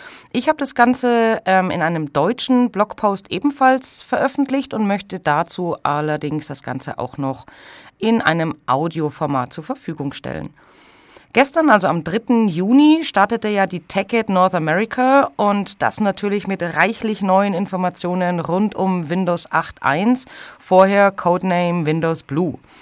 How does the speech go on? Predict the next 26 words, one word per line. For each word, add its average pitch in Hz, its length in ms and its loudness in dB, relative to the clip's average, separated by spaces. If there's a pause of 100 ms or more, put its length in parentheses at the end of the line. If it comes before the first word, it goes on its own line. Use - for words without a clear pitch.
(840)
Die 202 300 2
Windows 233 300 4
acht - 360 2
eins 185 240 2
Preview 302 600 2
soll 214 260 2
auch 196 240 2
schon 277 240 4
in 277 140 6
diesem 269 240 4
Monat 262 480 6
zum 185 320 -4
Download 254 480 6
bereitgestellt 247 760 0
werden. 254 300 6
Das 208 160 -4
heißt, 180 240 -2
dann - 260 2
geht's 208 220 -4
natürlich 202 760 -2
ran 170 360 2
ans - 300 0
Testen 185 540 -2
und - 240 -2
ans 131 220 0
Probieren. 139 580 -4